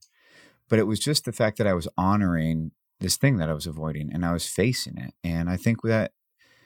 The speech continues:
we really are, we're capable. We're a lot more capable than we realize. And I remember, uh, a younger version of myself who that was the word I would describe myself, was capable.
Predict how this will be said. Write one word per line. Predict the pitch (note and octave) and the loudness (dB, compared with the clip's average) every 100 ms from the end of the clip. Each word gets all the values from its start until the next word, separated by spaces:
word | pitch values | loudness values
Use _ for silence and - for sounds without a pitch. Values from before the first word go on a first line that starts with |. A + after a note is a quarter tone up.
| _ _ - | _ _ -4
we | G#2+ | 0
really | G#2 B2 A#2+ A2+ | 4 4 2 2
are, | G2 A#2+ A#2+ A2+ - _ _ | 0 0 0 -2 -6 _ _
we're | G#2 | -6
capable. | F#2+ - C#3+ B2+ E2 C#2+ D2+ | -4 2 2 2 -2 -4 -2
We're | F2 | 2
a | G2+ | 4
lot | G2+ B2+ A2 | 4 4 2
more | G#2+ | 0
capable | - - C3 G#2+ E2+ D#2+ | 0 0 0 0 -4 -4
than | D#2 E2+ | -2 -2
we | E2 | -2
realize. | D#2 G#2 F2+ D2+ D#2 | 0 2 4 2 0
And | E2 | -2
I | E2+ | -4
remember, | E2+ F#2+ G#2 F#2 E2+ - _ _ _ _ _ - | 0 0 0 2 0 -2 _ _ _ _ _ -2
uh, | E2+ D#2+ D2+ - - | 2 2 -2 -6 -4
a | E2+ | 0
younger | F#2 G#2 G2 E2 | 2 4 2 2
version | F#2 G#2 F#2+ | 2 2 0
of | E2+ | 0
myself | D#2+ D#2+ F2 D#2+ - - | 0 0 0 -2 -6 -4
who | A#2 F#2 E2+ - _ - | 0 0 -2 -6 _ -12
that | E2+ G#2 G#2+ - | -2 2 2 2
was | F2+ F#2+ E2+ | 0 0 0
the | F2+ | -2
word | E2 F#2+ F2 | 0 0 0
I | D#2 | 0
would | D#2 E2 C2+ | 0 -2 -2
describe | C#2+ - E2+ D#2+ | -2 0 0 0
myself, | C#2 - - - | -4 -8 -10 -6
was | D2+ | -4
capable. | - - G#2 - - - | -4 -4 -2 -2 -6 -10